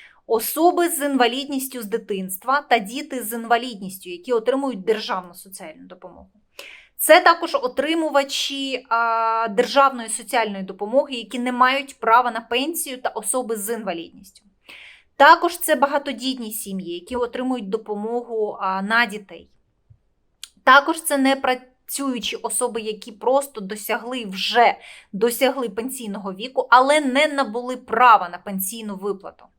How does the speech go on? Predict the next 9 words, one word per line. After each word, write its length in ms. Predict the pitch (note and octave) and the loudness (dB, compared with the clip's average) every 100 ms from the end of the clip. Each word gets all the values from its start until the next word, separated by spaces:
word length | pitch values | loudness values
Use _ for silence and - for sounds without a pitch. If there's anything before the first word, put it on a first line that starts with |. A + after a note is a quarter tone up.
| _ _ _ - - - - - _ | _ _ _ -20 -18 -18 -20 -20 _
Також 360 | D4 D#4+ F#4 - | 6 6 4 4
це 140 | C#4+ | 2
отримувачі 720 | C#4 B3 - D4 C4+ C4 B3 | 2 -4 -4 -4 -4 -4 -6
допомоги, 500 | G#3 A3 A#3 C4 C4+ | -4 -4 -4 -4 -4
які 300 | A3+ A3 B3+ | -6 -8 -6
доглядають 600 | A3+ A#3+ G#3+ A#3 A3+ F#3+ | -6 -4 -2 0 -2 -2
за 180 | F#3 G#3 | -4 -4
хворою 440 | - F#3+ F3 E3+ | -8 -14 -12 -14
дитиною. 440 | E3+ E3+ F3 - | -18 -20 -20 -20